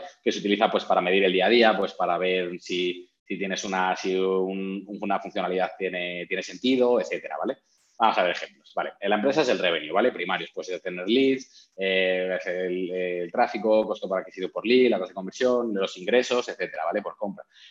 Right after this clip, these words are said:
Secundarios, que coste por lead, ¿vale? En cada pa-, nivel del embudo, ¿vale? Y entonces un poquito más abajo, eh, cuáles son los predecesores o recurrentes, ¿vale?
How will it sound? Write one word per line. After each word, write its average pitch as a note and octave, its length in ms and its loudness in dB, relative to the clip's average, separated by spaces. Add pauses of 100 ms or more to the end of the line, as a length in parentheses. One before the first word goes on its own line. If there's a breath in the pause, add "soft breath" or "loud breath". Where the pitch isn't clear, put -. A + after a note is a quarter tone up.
Secundarios, A2 580 4
que F2 120 -10
coste F#2+ 260 -6
por F2+ 160 -4
lead, C3+ 240 6
¿vale? C3+ 220 6
En B2+ 80 2
cada F#2+ 240 2
pa-, G2+ 80 2
nivel G2+ 260 0
del G#2 140 0
embudo, B2 320 -2
¿vale? B2+ 160 2
Y G#2 80 -4
entonces G#2 320 -10
un G2 60 -18
poquito G2 280 -16
más F#2+ 160 -10
abajo, A#2+ 340 0 (240 loud breath)
eh, G2 280 -4
cuáles G#2 200 -2
son G2 160 -10
los F#2+ 360 -6
predecesores B2 720 -4
o A2 200 0
recurrentes, B2+ 640 -2
¿vale? C3 240 0